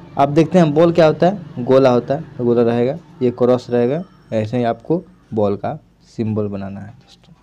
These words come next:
ठीक है, अब आते हैं अगले पर। ठीक है, सबको ऐसे ही आप समझते चलिए, बहुत बढ़िया वीडियो है दोस्तों। अब आएंगे दोस्तों, ठीक है,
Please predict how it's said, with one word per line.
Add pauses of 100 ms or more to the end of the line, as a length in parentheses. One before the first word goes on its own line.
(680)
ठीक
है, (420)
अब
आते
हैं (200)
अगले
पर। (560)
ठीक
है, (880)
सबको (120)
ऐसे
ही
आप
समझते
चलिए, (600)
बहुत
बढ़िया (180)
वीडियो
है
दोस्तों। (3000)
अब
आएंगे
दोस्तों,
ठीक
है,